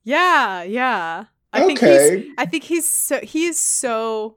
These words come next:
Speaker 1: serious in these movies in a way that he is not serious. And, well, I should say, Legolas is, like, he's always serious, you know?
Speaker 2: Mm-hmm.
Speaker 1: But, like,
Speaker 2: Yeah.
Speaker 1: we can tell when, like, okay, this is him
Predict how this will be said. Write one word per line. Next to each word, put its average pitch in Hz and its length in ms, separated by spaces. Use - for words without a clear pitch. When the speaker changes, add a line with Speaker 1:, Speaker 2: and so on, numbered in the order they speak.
Speaker 1:
serious 190 840
in 202 180
these 185 280
movies 170 540
in 208 160
a 190 80
way 190 320
that 185 100
he 214 180
is 190 140
not 185 380
serious. 165 840
And, 214 160
well, 294 240
I 269 100
should 285 300
say, 170 360
Legolas 277 640
is, 370 180
like, 277 260
he's 285 240
always 247 600
serious, 381 1120
you 320 180
know? 349 420
Speaker 2:
Mm-hmm. 143 300
Speaker 1:
But, 135 200
like, - 240
Speaker 2:
Yeah. 123 260
Speaker 1:
we 262 420
can 262 300
tell 226 440
when, 214 160
like, 208 280
okay, 220 420
this 208 300
is 202 160
him 190 680